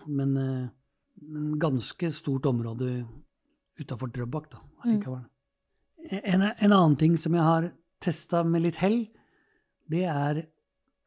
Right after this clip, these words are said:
Speaker 1: at jeg har laget egne annonser som kun vises på disse stories på Facebook og Instagram.
Speaker 2: Smart.
Speaker 1: For det er sånne korte, små ti sekunder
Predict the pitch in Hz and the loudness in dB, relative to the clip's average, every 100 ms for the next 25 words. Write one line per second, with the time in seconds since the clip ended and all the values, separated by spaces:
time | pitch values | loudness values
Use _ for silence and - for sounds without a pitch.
0 | _ - 135 156 165 131 135 135 185 156 | _ -8 -2 0 2 0 -2 -2 2 2
1 | 131 117 117 131 147 151 _ _ _ _ | 2 -2 0 2 2 -2 _ _ _ _
2 | _ _ _ _ _ - 143 123 117 - | _ _ _ _ _ 2 4 4 0 -2
3 | 165 185 _ _ _ _ - 165 151 - | -2 -4 _ _ _ _ -10 -6 -4 0
4 | 143 151 143 107 120 - 156 143 131 135 | 2 4 2 0 -4 -6 -4 -2 0 -2
5 | 139 - - - 120 120 151 151 - - | -4 -8 -8 -2 0 2 2 0 -8 -16
6 | _ _ _ _ _ _ _ _ _ - | _ _ _ _ _ _ _ _ _ -8
7 | 151 135 117 - 139 147 127 143 175 147 | -2 0 0 -2 0 2 2 2 2 0
8 | - _ _ - 269 - - 262 - - | -2 _ _ -8 -2 0 2 2 4 2
9 | - - - 151 160 156 151 143 143 160 | 2 -4 -6 -2 2 2 2 0 0 -4
10 | - 135 147 139 139 139 139 139 143 135 | -4 -4 0 2 0 -2 -2 -2 -2 -2
11 | 135 | 0